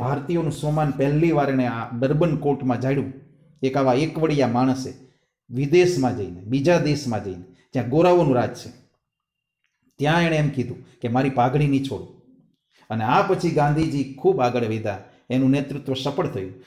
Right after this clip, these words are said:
અને એના નેતૃત્વમાં ત્યાં લડત ચાલી. અહીંયા અપાર કષ્ટો વેઠા, ક્યાંય હિંસા ન કરી અને અંતે દક્ષિણ આફ્રિકાની અંદર ગોરાઓને નમવું પડ્યું અને ભારતીયોને સ્વીકારવા પડ્યા. આ લડત ઓગણીસો ને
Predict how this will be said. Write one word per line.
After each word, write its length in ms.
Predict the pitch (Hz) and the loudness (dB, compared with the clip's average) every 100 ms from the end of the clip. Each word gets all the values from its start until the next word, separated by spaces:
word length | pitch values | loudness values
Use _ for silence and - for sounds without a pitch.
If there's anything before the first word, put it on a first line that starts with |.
| - | -8
અને 140 | 131 135 | -2 0
એના 140 | 135 131 | 2 2
નેતૃત્વમાં 580 | 139 143 160 143 135 120 | 2 -2 -2 -2 -2 -2
ત્યાં 180 | 113 | -2
લડત 220 | 123 175 - | 0 0 -2
ચાલી. 260 | 110 101 - _ _ _ _ 127 | -6 -8 -12 _ _ _ _ -2
અહીંયા 260 | 135 123 | 2 2
અપાર 300 | 127 180 180 175 | 2 4 4 2
કષ્ટો 320 | 151 - 156 131 | -2 -2 0 2
વેઠા, 360 | 123 120 101 107 - _ _ _ _ 160 | 0 -2 -8 -12 -20 _ _ _ _ -2
ક્યાંય 340 | 180 190 147 | 2 2 2
હિંસા 380 | 156 151 - 247 | 0 0 0 0
ન 80 | 143 - | 0 -2
કરી 200 | 101 - - _ - | -6 -10 -16 _ -8
અને 160 | 123 123 | -2 0
અંતે 340 | 151 170 131 131 - - _ _ - | 0 -2 -2 -4 -12 -20 _ _ -6
દક્ષિણ 440 | 139 139 214 190 | -4 -4 -4 -2
આફ્રિકાની 560 | 170 160 160 147 143 135 | -2 -2 -2 -2 0 0
અંદર 160 | 131 117 | 0 -2
ગોરાઓને 500 | 120 139 143 135 123 | 0 2 2 2 0
નમવું 400 | 110 117 151 151 | -2 -2 -2 -2
પડ્યું 280 | 117 101 - - _ _ _ - | -4 -8 -12 -20 _ _ _ -8
અને 140 | 120 110 | -6 -4
ભારતીયોને 600 | 110 127 127 135 123 - | -4 -4 -2 -2 -2 -6
સ્વીકારવા 460 | 143 160 135 127 | -2 0 0 -2
પડ્યા. 280 | 101 95 - _ _ _ _ - | -6 -10 -14 _ _ _ _ -6
આ 160 | 135 180 | 2 4
લડત 280 | 160 151 139 | 4 2 2
ઓગણીસો 440 | 135 156 147 147 | 0 -2 -4 -4
ને 120 | 139 | -2